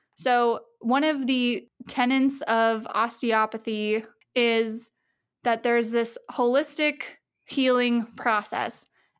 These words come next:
Every part of the body is connected to every other part. So the body is completely interconnected.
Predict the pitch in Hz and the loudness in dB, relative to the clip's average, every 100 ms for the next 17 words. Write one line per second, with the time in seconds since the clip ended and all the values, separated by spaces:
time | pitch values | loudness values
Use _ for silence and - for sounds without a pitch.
0 | _ 262 269 262 285 285 - 269 262 - | _ 0 0 0 -2 -2 -2 -2 0 -2
1 | 240 226 220 226 240 220 233 240 254 233 | -2 -2 0 0 0 -2 -4 -2 -2 -2
2 | 240 240 214 220 - 254 247 254 277 220 | -2 -2 -2 -8 -4 0 0 0 -2 -2
3 | 240 226 220 - 160 - - - _ _ | 0 -2 -2 -4 -6 -8 -18 -20 _ _
4 | _ - 233 208 147 226 240 254 262 254 | _ -2 -2 -2 -4 0 2 2 0 -2
5 | 254 233 - 294 294 285 - 262 240 240 | 0 -2 0 -2 0 0 0 0 -2 -2
6 | 233 214 220 233 226 | -2 -2 -2 -2 -2